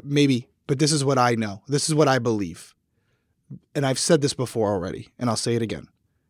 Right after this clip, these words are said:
The minute that detective told her, Wendy Adelson, that Dan Markel had been shot in his driveway, she knew in that very moment what had happened. She didn't know the how, she didn't know the who,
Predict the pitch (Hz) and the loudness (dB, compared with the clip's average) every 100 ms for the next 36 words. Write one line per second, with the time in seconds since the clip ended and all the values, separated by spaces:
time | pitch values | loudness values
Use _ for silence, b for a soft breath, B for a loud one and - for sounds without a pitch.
0 | _ 131 135 131 139 160 196 190 156 151 | _ -6 -2 0 2 4 4 4 2 2
1 | 139 - 139 - 113 - - 131 139 - | -2 -2 -2 -2 -8 -6 -2 2 2 2
2 | 139 92 - _ - 123 127 135 113 101 | 0 0 -6 _ -6 -2 2 2 2 0
3 | - - - _ _ _ _ _ _ _ | -6 -10 -20 _ _ _ _ _ _ _
4 | _ - 120 117 110 120 131 127 131 135 | _ -10 -4 -2 0 0 0 0 0 -2
5 | 123 123 123 - 127 104 120 110 117 95 | 0 0 0 2 2 2 -2 -2 -2 -2
6 | 104 73 - _ _ _ _ - - 165 | -8 -12 -14 _ _ _ _ -6 -4 0
7 | 170 170 160 151 139 135 120 127 131 131 | 2 4 4 2 2 0 0 0 2 2
8 | 127 110 98 - _ 131 117 110 113 90 | 0 0 -4 -12 _ -2 0 0 -2 -8
9 | - 78 - _ _ _ - 143 151 143 | -10 -12 -14 _ _ _ -10 0 2 4
10 | 147 131 123 147 147 208 233 _ _ _ | 2 2 2 4 4 4 -2 _ _ _
11 | _ _ _ _ - 143 139 135 120 165 | _ _ _ _ -4 -2 0 0 2 6
12 | 208 254 | 6 4